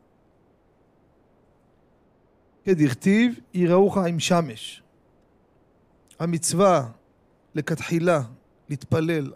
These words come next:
עמידה של תפילת שמונה עשרה, של שחרית, עם הנץ החמה. זריחה.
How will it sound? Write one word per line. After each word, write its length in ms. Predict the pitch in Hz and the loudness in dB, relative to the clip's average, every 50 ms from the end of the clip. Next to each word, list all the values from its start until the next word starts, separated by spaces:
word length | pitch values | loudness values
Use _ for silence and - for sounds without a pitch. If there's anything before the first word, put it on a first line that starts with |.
| - - | -14 -14
עמידה 460 | 139 143 147 147 147 156 160 143 131 | -12 -10 -8 -8 -4 -4 -4 -4 -4
של 220 | 120 - 160 151 131 110 110 _ _ _ _ _ _ _ _ _ _ _ _ _ _ _ _ | -8 -12 -18 -20 -20 -20 _ _ _ _ _ _ _ _ _ _ _ _ _ _ _ _ _
תפילת 440 | - - 175 175 175 180 156 131 - | -14 -10 -6 -2 0 0 0 0 -2
שמונה 340 | - - 151 156 160 165 | -6 -4 0 0 2 2
עשרה, 400 | 156 135 117 - - - 151 170 196 269 240 - | 2 0 0 -2 -2 -2 0 0 -2 -2 -6 -14
של 160 | _ - - 147 | _ -12 -10 -6
שחרית, 680 | - - 160 120 127 131 139 175 214 247 - - - _ _ _ _ _ _ _ _ _ _ _ | -4 -4 -6 -6 -8 -10 -8 -8 -8 -10 -10 -16 -20 _ _ _ _ _ _ _ _ _ _ _
עם 260 | - 170 233 269 269 240 | 0 2 2 2 4 2
הנץ 280 | 214 202 220 - - | 2 0 0 -2 -2
החמה. 320 | 190 147 - 156 151 135 107 - _ _ _ _ _ _ _ _ _ _ _ _ _ _ _ _ _ _ | -6 -8 -8 -10 -10 -12 -14 -18 _ _ _ _ _ _ _ _ _ _ _ _ _ _ _ _ _ _
זריחה. 400 | - 160 214 233 214 165 220 | -2 -2 0 0 -2 -2 -6